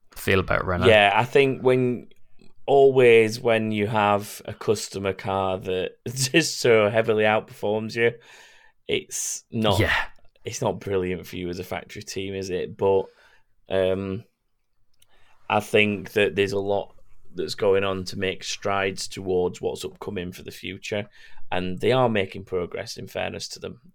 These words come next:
Speaker 2: Uh, you know, they
Speaker 1: Yeah, they
Speaker 2: going
Speaker 1: are.
Speaker 2: from strength to strength since they came back in as a works team. So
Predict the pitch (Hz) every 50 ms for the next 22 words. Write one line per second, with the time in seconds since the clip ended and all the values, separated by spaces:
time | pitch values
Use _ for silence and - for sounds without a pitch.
0 | - 90 92 95 95 - - 98 98 95 92 95 - - 107 104 101 - _ _
1 | _ _ _ 226 156 101 90 95 98 98 95 104 95 98 110 98 - - 107 104
2 | 95 92 - 95 - - 104 101 98 98 98 - - 98 101 - - 95 - -
3 | 90 90 90 92 92 - - 98 95 92 92 92 90 - 92 90 90 87 87 -
4 | - - _ _ _ _ _ _ _ 90 98 101 92 95 92 87 - - - -
5 | - 107 98 92 87 90 101 110 120 - - - - - 107 104 92 90 92 95
6 | 92 92 92